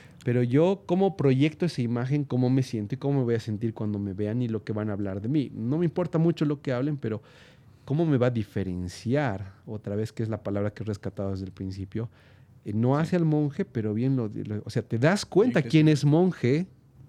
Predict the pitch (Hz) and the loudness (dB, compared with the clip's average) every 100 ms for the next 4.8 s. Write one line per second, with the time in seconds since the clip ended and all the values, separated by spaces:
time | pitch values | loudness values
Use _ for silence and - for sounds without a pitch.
0 | - 117 123 98 95 - - - 117 - | -14 -8 -6 -6 -8 -14 -14 -8 -4 0
1 | 123 110 113 185 127 98 - - - - | 2 4 4 4 2 -2 -12 -20 -20 -20
2 | - - - - - - - _ _ - | -20 -20 -20 -20 -20 -20 -20 _ _ -8
3 | - 196 - 156 180 180 - 185 185 185 | -6 -4 0 0 2 -2 -4 -2 -2 -4
4 | - - 117 117 110 113 120 | -6 -6 -6 -6 -6 -4 -4